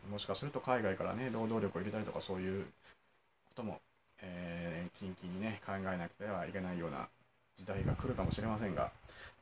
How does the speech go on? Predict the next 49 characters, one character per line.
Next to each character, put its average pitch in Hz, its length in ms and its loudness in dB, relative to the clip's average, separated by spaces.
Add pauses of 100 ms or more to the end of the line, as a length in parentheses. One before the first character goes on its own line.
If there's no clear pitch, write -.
単 110 260 -2
一 104 220 -4
民 107 240 2
族 95 180 0
の 90 140 0
ね、 104 340 2
日 95 80 2
本 95 500 4
だ 82 120 4
と 82 160 2
ど 101 140 4
う - 20 2
な 143 100 2
ん 98 100 2
で 90 140 0
す - 100 -8
か 92 100 -6
ね。 92 40 -6 (840)
う 92 40 -14
ん、 - 20 -12 (880)
ち - 60 -16
ょ - 20 -12
っ 95 160 -10
と 87 40 -10
そ 90 100 -4
う - 20 -2
い 92 120 -2
う 90 60 -4 (400)
難 98 240 -2
し 95 40 0
い - 20 -2
こ 92 80 -2
と - 60 -4
は、 - 120 -4 (520)
こ 113 60 -4
の 104 60 0
私 95 240 2
の 90 180 2
レ 98 100 6
ベ 95 80 4
ル 85 100 0
で 80 60 -2
は 69 80 0
わ 80 100 0
か 95 60 0
り 92 80 0
ま 90 100 -2
せ - 120 -8
ん - 20 -10